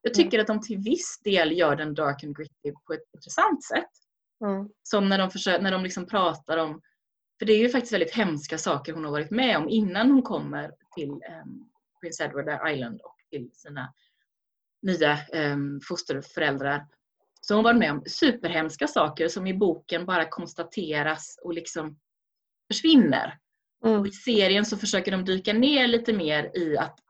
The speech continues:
Speaker 1: det här var faktiskt fruktansvärt, ehm, och en barnmisshandel utan dess like av
Speaker 2: Mm.
Speaker 1: henne. Så att hon har varit som, att hon är traumatiserad av, av upplevelser, eh, bakåt i tiden.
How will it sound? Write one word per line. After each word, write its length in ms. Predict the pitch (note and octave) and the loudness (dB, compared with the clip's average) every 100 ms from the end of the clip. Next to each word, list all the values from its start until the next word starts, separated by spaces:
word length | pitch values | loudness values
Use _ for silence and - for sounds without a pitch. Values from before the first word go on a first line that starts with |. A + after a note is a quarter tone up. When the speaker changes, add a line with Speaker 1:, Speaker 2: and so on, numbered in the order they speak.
| _ _ - | _ _ -10
Speaker 1:
det 60 | F#3 | -6
här 200 | F#3 D#3+ | -2 0
var 220 | D#3+ D3+ | 0 -2
faktiskt 520 | D3+ D3+ - D3 - _ _ _ _ _ _ - | -4 -10 -8 -10 -12 _ _ _ _ _ _ -2
fruktansvärt, 1600 | A3 A3+ - - - D4 C4 F3 - D#3+ C3+ C3 C3 _ - | -2 -2 -8 -18 -4 2 2 2 -2 0 0 0 -6 _ -16
ehm, 340 | D#3 D3+ D3 D3 - - _ _ _ _ | -14 -12 -12 -12 -16 -20 _ _ _ _
och 140 | E3+ | 4
en 120 | E3+ E3 | 4 2
barnmisshandel 880 | F#3 D3 D3 D3+ - D#3 D#3 C#3+ | 4 4 2 -4 -6 -6 -4 -4
utan 240 | C#3+ D3 C3+ | -6 -6 -8
dess 160 | C3+ | -6
like 500 | G3+ F#3 D3 _ B3+ B3 _ _ | -2 0 -2 _ -2 -2 _ _
av 180 | - E3+ C3 | -2 2 2
Speaker 2:
Mm. 80 | |
Speaker 1:
henne. 380 | F3 D3+ A#2+ - | 2 -2 -2 -4
Så 100 | - | -10
att 40 | F3 | -8
hon 100 | E3 | -6
har 80 | |
varit 140 | D#3+ D#3+ | -4 -4
som, 260 | D#3+ - G#2 _ _ _ - | -6 -6 -8 _ _ _ -8
att 100 | F3+ | -6
hon 120 | F#3+ | -2
är 280 | G3 G#3+ A3 | 2 4 4
traumatiserad 920 | A3 F3+ F3 F3+ - C#3+ C#3+ A3 A#3 | 2 -2 -2 -8 -6 -4 0 0 0
av, 300 | F3 E3 D3 _ _ _ _ _ _ _ F#3 | 0 0 0 _ _ _ _ _ _ _ 0
av 160 | E3 | 2
upplevelser, 920 | E3 E3 D3+ C3 A2 - D3+ D3 - E3 | 2 -2 -4 -4 -4 -6 -8 -6 -10 -14
eh, 100 | D#3+ | -6
bakåt 360 | D#3 - - - | -6 -6 -14 -18
i 40 | |
tiden. 320 | - B2+ - | -12 -10 -10